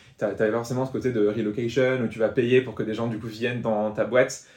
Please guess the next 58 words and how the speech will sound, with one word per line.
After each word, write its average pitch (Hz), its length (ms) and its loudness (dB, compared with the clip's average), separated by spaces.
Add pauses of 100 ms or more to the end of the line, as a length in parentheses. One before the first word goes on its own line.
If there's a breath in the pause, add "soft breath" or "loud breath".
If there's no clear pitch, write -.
(220 loud breath)
Aujourd'hui, 110 280 -2
c'est 120 140 -8
plus - 100 -18
facile. 123 280 -2
Alors, 101 120 4
avec 107 140 0
le 117 80 -2
ri-, 117 180 -4
avec 117 260 -2
le, 107 240 4
le 95 140 -6
covid, 135 240 0
les - 60 -6
gens - 100 -8
te 120 80 -6
disent, « 123 180 -2
Non, 131 100 2
je 117 80 -2
veux 110 60 4
rester 131 240 4
de 135 60 0
chez 143 140 2
moi, 139 220 4
mais 123 80 2
travailler 110 260 0
pour 107 180 -6
vous. » 143 200 -2 (600 loud breath)
Après, 123 240 2
il 147 40 4
y - 20 4
a 123 100 2
un 123 60 0
risque, 139 300 -2
euh, 104 140 2
on 107 120 0
pourra 107 260 -4
parler 120 220 2
des, 107 300 0
peut-être 117 260 0
des 117 100 2
risques 135 260 -4
de 107 120 0
la, 104 420 4
du 104 160 -8
télétravail, 131 480 4
où 117 40 -2
du 113 60 -6
coup, 147 120 -4
tu - 80 -12
te - 80 -8
dis, « 127 120 0
Est-ce 123 100 -4
que 120 80 -6
vraiment 120 200 -2
c'est 120 100 -4
une 110 80 -4
bonne 117 140 -2
chose 120 380 -2